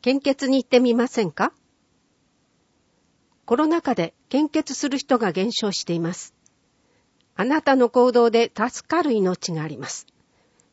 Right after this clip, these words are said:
献血にご協力をお願いします。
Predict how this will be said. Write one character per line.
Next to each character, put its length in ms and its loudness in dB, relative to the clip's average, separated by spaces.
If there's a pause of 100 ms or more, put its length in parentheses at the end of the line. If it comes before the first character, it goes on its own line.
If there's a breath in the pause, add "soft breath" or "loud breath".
(140)
献 200 4
血 300 0
に 160 0
ご 180 0
協 240 2
力 300 2
を 80 4
お 60 2
願 340 -2
い 40 -8
し 200 -10
ま 140 -4
す。 240 -20